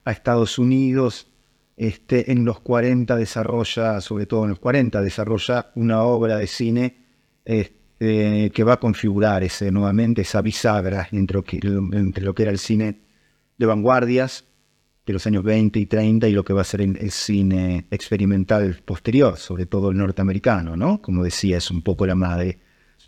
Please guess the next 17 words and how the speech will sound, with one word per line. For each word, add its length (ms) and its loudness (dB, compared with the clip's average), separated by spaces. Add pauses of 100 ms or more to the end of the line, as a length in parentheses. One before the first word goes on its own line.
(380)
de 220 -2
todo 220 -2
ese 160 -8
cine. 420 -2 (420)
Por 120 -2
muchas 260 0
razones, 540 0
desde 200 -4
ya 220 0
por 140 0
sus 160 -10
propuestas, 720 -4 (180)
este, 680 -2
estéticas 800 0
en 120 0
las 80 -2
películas, 680 0